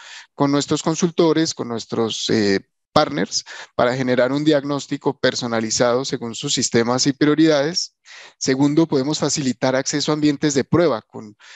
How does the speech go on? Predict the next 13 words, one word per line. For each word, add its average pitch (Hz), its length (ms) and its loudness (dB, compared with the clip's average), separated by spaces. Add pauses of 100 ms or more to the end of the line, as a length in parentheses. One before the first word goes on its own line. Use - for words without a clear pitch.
(120)
con 120 120 -4
modelos, 135 540 2
sensores 135 600 0
y 131 80 2
datos 117 280 0
reales 123 380 0
para 123 160 -2
entender 110 400 -4
y 120 40 2
explorar 110 580 0
sobre 131 240 -2
esta 131 180 -2
tecnología. 147 800 0